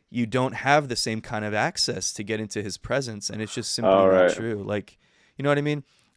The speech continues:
Speaker 1: And so, um, just little things like that, that I've just learned, uh, along the way, just that I've been reminded of is probably a better word, that, that God just reminds me so many things,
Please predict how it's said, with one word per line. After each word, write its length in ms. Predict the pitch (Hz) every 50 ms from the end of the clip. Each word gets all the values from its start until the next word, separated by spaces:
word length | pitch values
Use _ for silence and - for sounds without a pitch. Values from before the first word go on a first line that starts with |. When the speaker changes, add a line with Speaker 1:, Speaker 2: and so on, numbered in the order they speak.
| -
Speaker 1:
And 180 | - 127 127 113
so, 460 | - - 139 127 123 120 117 113 - _ _ _ _ _ _ _ _ -
um, 580 | 107 117 113 113 110 107 104 104 101 98 98 _ _ _ _ - -
just 240 | 120 156 208 - 180
little 200 | 180 165 151 143
things 280 | - 147 135 127 107 113
like 220 | 107 104 98 92
that, 400 | 110 113 113 110 104 98 - 101
that 120 | 107 107
I've 140 | 107 104 101
just 240 | 104 110 98 - -
learned, 600 | 107 110 113 113 113 113 110 107 104 95 - - _ _ _ _ _ _ _ _ _ _ -
uh, 480 | - 110 107 104 104 101 101 98 90 - _ _ _ _ _ _ _ -
along 360 | 127 135 147 156 165 160 151
the 80 | 143 131
way, 320 | 127 131 131 127 123 120
just 220 | 113 131 139 - -
that 100 | 160 151
I've 80 | 147
been 160 | 143 139 135 120
reminded 580 | 117 110 107 104 104 104 104 104 101 98 95 92
of 160 | 92 90 90
is 120 | 90 -
probably 260 | - - 101 95 95
a 40 | 90
better 240 | 87 95 90 90 90
word, 360 | 87 92 92 90 87 85 82
that, 180 | 95 92 71 92
that 160 | 104 101 -
God 180 | 113 107 110 107
just 200 | 110 104 - 107
reminds 400 | 101 101 101 101 101 98 92 98
me 120 | 95 90
so 220 | - - 110 107
many 220 | 113 113 110 107 101
things, 440 | - - 113 113 127 151 151 -